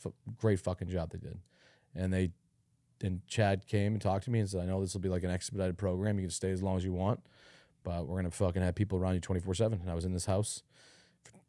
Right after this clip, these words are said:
having the best doctors and the best fucking therapists and the best people working on me. And,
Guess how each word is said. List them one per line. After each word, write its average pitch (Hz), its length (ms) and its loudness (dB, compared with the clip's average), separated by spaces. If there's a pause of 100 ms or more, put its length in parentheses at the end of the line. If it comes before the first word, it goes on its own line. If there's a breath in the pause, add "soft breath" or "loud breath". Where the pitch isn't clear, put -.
(120)
having 92 300 0
the 90 60 0
best 95 240 2
doctors 95 400 2
and 95 80 -2
the 87 40 -2
best 92 240 0
fucking 92 520 -2
therapists 95 600 2
and 90 80 -4
the 85 60 -4
best 90 220 -2
people 104 240 -2
working 101 280 0
on 98 140 0
me. 110 140 4
And, 85 180 0